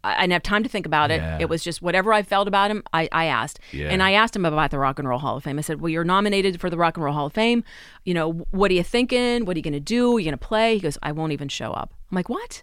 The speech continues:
Speaker 1: Why? Don't you, don't you think your fans, like myself, um, want that?" And he says, "My, my, the Rock and Roll Hall of Fame does not define me as an artist. It does not define my fans. It does not define anything other than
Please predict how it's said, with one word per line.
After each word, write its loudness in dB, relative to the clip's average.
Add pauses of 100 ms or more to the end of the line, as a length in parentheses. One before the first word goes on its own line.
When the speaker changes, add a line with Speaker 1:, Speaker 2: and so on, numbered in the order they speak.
Speaker 1:
Why? -6 (340)
Don't -2
you, -2
don't 0
you -2
think -2
your -4
fans, -4 (180)
like -2
myself, -6 (320)
um, 0 (200)
want 0
that?" 0
And 0
he 4
says, 0 (760)
"My, 4
my, 2
the -6
Rock 2
and 0
Roll 2
Hall 2
of -4
Fame -2
does -6
not 0
define -2
me 2
as -4
an -6
artist. 0
It -10
does -4
not 0
define -4
my -4
fans. -2 (480)
It -2
does -4
not 0
define -4
anything -2
other 2
than 0